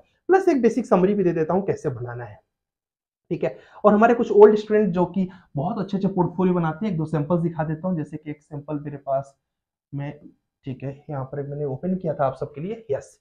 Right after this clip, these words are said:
ठीक है। हमारे बहुत ही अच्छे student हैं, fresher हैं, हिमांशु, बहुत ही बेहतरीन modeling करते हैं। अभी just ये working है, तो मतलब इनका वर्क अभी complete नहीं हुआ है guys।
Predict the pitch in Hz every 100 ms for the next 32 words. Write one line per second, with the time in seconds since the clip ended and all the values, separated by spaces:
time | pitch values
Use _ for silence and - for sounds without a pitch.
0 | _ - 208 220 233 214 151 196 233 -
1 | 220 - 208 208 208 - 196 202 202 226
2 | - 202 190 240 214 214 _ _ 196 196
3 | 170 139 131 127 185 190 208 185 165 151
4 | 190 180 156 160 170 165 160 190 - _
5 | _ 180 247 233 262 262 311 392 - -
6 | 151 165 277 277 160 190 - _ - 196
7 | 240 220 226 214 226 214 240 220 185 185
8 | 226 190 156 196 208 190 156 147 180